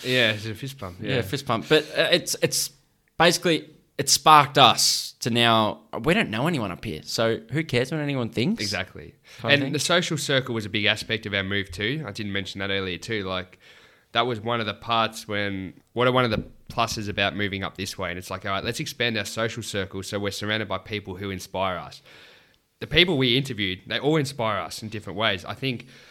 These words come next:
Speaker 1: they were in our backyard. They're, and what I mean by that is they're our friends. We know them,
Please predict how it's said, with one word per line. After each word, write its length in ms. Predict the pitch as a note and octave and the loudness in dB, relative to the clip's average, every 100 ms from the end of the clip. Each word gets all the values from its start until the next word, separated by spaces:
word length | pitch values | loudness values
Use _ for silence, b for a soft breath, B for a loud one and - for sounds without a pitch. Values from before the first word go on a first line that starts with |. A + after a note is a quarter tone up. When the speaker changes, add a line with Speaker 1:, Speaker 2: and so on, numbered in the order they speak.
| B _ | B _
Speaker 1:
they 140 | C3+ C#3 | 4 6
were 100 | C3+ | 6
in 160 | B2+ | 4
our 260 | A#2+ A2+ A2 - | 4 2 0 -6
backyard. 560 | - B2 - B2 G#2+ F2 | 0 0 2 2 4 4
They're, 160 | A2 A2 - F2 | 2 0 -4 -10
and 160 | A2 A#2 | -4 -2
what 120 | A#2 | -2
I 20 | G#2+ | -2
mean 180 | G#2 F#2+ | -4 -6
by 100 | F#2 | -2
that 180 | A2 | -2
is 120 | G2+ G2 | -2 2
they're 180 | A2+ | 2
our 60 | G#2 | 2
friends. 480 | - A2 G2 F2 - | 0 -2 -2 -4 -6
We 100 | G#2+ | -2
know 260 | G#2+ G#2+ | 0 0
them, 300 | G2 F#2 F2+ | -2 -4 -8